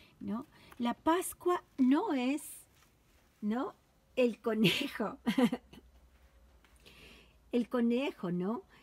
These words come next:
Esto le llaman en alemán a la fiesta del conejo el Ostern y en inglés es el Easter.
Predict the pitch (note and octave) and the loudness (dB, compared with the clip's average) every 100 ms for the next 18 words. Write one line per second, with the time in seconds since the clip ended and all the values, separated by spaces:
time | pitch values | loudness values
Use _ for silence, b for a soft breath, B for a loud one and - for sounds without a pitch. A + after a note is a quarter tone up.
0 | B B - B3 B3 - E4+ F#4 - A#3 | B B 0 0 -2 -4 -2 -2 -2 0
1 | A#3 B3 C4+ D4 C#4 A#3+ G3+ G#3 A3+ A#3 | 0 0 -2 -2 -2 -2 -2 -2 -2 -2
2 | C4 A3 G3 A#3+ - C4+ A#3 G#3 G3+ A3 | -2 -2 -2 -4 -4 -6 -4 -4 -2 -2
3 | - C4 - G#3 G3+ - _ _ _ A#3+ | -2 -6 -4 -4 -4 -6 _ _ _ -2
4 | C#4 - - A#3 A3 A#3 G3+ G#3 G#3 G#3+ | -2 -4 -6 -2 -2 -2 -2 -2 -2 -2
5 | A#3 C4+ A#3+ - - C#4+ - - F3+ D3 | -2 -2 -4 -4 -2 0 -2 -4 -6 -6